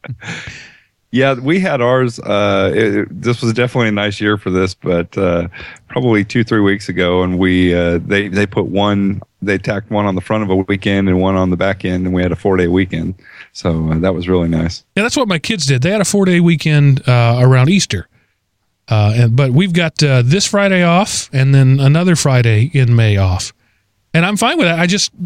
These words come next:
Speaker 2: somebody should have told me, 'cause I would have
Speaker 1: Right.
Speaker 2: felt like such an idiot. <laughs> And I, and I told her, I said, "Somebody's gotta tell the tech guys these things." Sean, I used to depend on you to tell me that, 'cause you'd come in on a Thursday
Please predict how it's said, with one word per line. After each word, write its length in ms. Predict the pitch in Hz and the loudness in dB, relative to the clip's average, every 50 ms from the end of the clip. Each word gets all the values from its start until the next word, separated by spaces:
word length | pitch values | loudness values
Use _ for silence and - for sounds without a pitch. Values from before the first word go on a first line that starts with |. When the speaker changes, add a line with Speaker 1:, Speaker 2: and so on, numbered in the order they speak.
| 185 | -4
Speaker 2:
somebody 340 | - - 233 233 233 240 208 | -2 -2 -2 -2 0 0 0
should 160 | 180 - 208 | 0 0 -2
have 80 | 196 185 | -2 -4
told 300 | - - 247 269 170 - | -4 -4 -4 -2 0 0
me, 160 | 104 85 - _ _ _ _ _ _ _ _ _ _ _ _ _ _ _ | -2 -2 -4 _ _ _ _ _ _ _ _ _ _ _ _ _ _ _
'cause 140 | - 185 175 | -4 -2 -2
I 80 | 196 202 | -2 -2
would 160 | 208 220 - | 0 0 0
have 60 | 165 160 | 0 0
Speaker 1:
Right. 40 | 160 | 0
Speaker 2:
felt 160 | 208 202 190 | -2 -2 -2
like 160 | 165 - - | -2 -2 -2
such 300 | - - - 247 - - | 0 0 -2 -2 -2 0
an 100 | 247 220 | 2 2
idiot. 440 | 196 247 285 240 170 117 107 - - - | 2 2 2 0 0 -2 -4 -8 -10 -10
<laughs> 40 | - - - - - - 254 | -10 -10 -10 -12 -6 -6 -2
And 140 | 208 180 185 | 0 2 0
I, 100 | 185 180 - - - - - - - - - | 0 0 -2 -8 -12 -12 -10 -6 -6 -4 -4
and 100 | 196 196 | -4 -4
I 40 | 190 | -2
told 160 | 180 240 262 | -2 -2 -2
her, 40 | 208 | -2
I 40 | 160 | -2
said, 180 | - 165 147 | 0 0 0
"Somebody's 340 | - 208 214 240 254 185 165 | 0 0 0 2 2 2 4
gotta 160 | 147 131 123 | 4 2 2
tell 220 | - - 185 220 233 | 2 0 -2 0 0
the 80 | 175 | -2
tech 240 | - - 214 214 156 | -2 -2 -6 -4 -4
guys 300 | 147 135 113 107 104 104 | -2 0 2 2 2 2
these 160 | 107 101 - | 2 0 0
things." 160 | 151 139 143 | -2 -2 0
Sean, 180 | - 226 233 240 | 0 0 0 0
I 60 | 220 | 0
used 240 | 180 190 269 294 - | 2 2 0 0 2
to 60 | 220 | 2
depend 280 | 165 143 170 165 156 147 | 2 2 2 2 4 4
on 140 | 131 123 131 | 4 4 4
you 160 | 160 190 156 | 4 4 2
to 40 | 117 | 2
tell 140 | - 110 | 2 2
me 80 | 104 101 | 2 2
that, 140 | 95 95 - | 2 2 0
'cause 120 | 165 151 | 0 0
you'd 140 | 196 254 - | 0 -2 0
come 180 | - 214 202 196 | -2 -2 0 2
in 140 | 185 185 | 2 2
on 140 | 180 160 143 | 2 2 0
a 40 | 131 | 0
Thursday 640 | - - 190 220 226 175 131 131 110 101 98 98 | 0 0 0 2 2 2 2 2 2 2 2 0